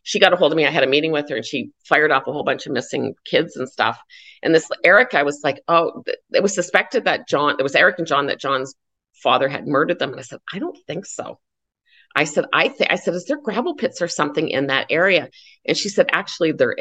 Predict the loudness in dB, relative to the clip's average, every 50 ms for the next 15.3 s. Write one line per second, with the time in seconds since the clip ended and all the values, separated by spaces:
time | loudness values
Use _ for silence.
0 | 2 2 0 0 -2 -4 -4 -2 -2 -6 -6 -2 -2 -2 -2 0 -2 -4 -2 0
1 | 0 2 2 0 0 0 0 0 0 -2 -6 _ _ _ -2 0 0 2 2 0
2 | 0 0 0 0 0 0 0 0 0 0 -2 -2 -2 -4 -6 -8 -10 -14 -10 -4
3 | -4 -2 -2 -2 -4 -6 -10 -12 -12 -16 _ _ _ _ _ _ _ _ _ _
4 | _ _ _ _ _ _ -10 -8 -6 -6 0 4 4 4 4 6 6 6 6 6
5 | 6 4 4 0 0 -2 -2 -2 -2 -2 -2 -2 -2 0 2 2 2 2 0 0
6 | 0 0 2 0 0 -2 -2 0 0 0 2 0 0 -2 0 0 2 2 0 0
7 | 0 -2 0 -2 -4 -4 -2 0 0 2 4 4 4 2 2 2 0 0 0 -2
8 | -2 0 0 0 0 2 0 0 0 0 -2 -2 -4 -4 -4 -2 0 0 0 0
9 | 0 0 2 2 4 2 2 0 0 0 0 0 0 -2 -2 -2 -2 -2 -4 _
10 | _ -20 -20 _ _ _ 0 0 0 0 2 4 4 4 4 2 0 2 2 0
11 | 0 0 2 2 2 2 -2 -4 -4 -4 -2 0 0 0 0 -2 -2 0 2 2
12 | 2 0 0 0 2 2 4 4 2 0 0 -2 -4 -2 -2 0 0 -2 -2 -6
13 | -6 -4 -4 -6 -6 -6 _ _ _ _ _ _ _ _ _ _ _ _ _ _
14 | -14 -10 -10 -8 -6 -6 -6 -6 -4 -2 -2 -2 -2 -2 -2 -2 -2 -2 -2 -2
15 | -4 -6 -8 -10 -14 -16